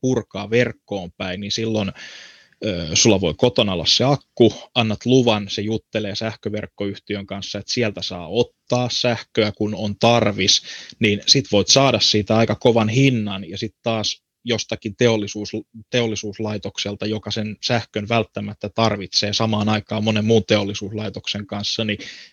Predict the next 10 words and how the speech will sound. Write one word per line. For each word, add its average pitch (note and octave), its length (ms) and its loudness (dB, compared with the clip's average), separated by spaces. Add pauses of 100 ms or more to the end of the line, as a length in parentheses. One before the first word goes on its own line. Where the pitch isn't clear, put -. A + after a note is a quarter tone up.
niiltä G#2+ 320 2
vaan A2+ 160 2
rokotetaan G2+ 560 -4
sitten G#2 260 -8
se A2+ 140 -4
kova G#2 240 -4
hinta G#2+ 360 -4
siitä F#2 320 -6 (260)
kulutuspiikistä, F#2 1080 -6
että, A2 280 -10